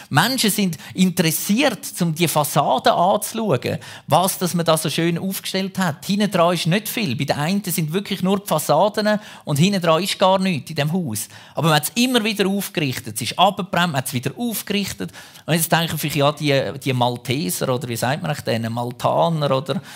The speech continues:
äh, einfach denen dort, äh, der, diesen Insulaten da, das sind schon noch komische,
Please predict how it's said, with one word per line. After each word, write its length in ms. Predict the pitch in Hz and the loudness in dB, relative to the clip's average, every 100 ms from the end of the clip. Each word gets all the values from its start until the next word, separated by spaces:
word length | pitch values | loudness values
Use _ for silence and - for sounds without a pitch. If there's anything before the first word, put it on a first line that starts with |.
| - - - | -18 -18 -8
äh, 40 | |
einfach 420 | 107 98 175 185 - | -4 2 2 2 2
denen 300 | 185 240 277 | 2 4 4
dort, 360 | 302 339 - - - - - | 4 2 -4 -18 -20 -16 -2
äh, 120 | 139 | -2
der, 440 | 160 160 165 165 | 4 4 4 2
diesen 180 | 156 151 | 0 0
Insulaten 960 | 156 180 180 165 156 165 226 226 226 220 | 2 2 2 2 6 6 6 0 -2 4
da, 260 | 214 226 - - - - | 6 4 -2 -20 -16 -2
das 180 | 175 - | -2 2
sind 240 | 202 165 | 2 2
schon 200 | - 220 | 4 4
noch 120 | 226 | 0
komische, 800 | - 233 247 156 123 - 110 98 | 0 4 4 4 2 0 0 -2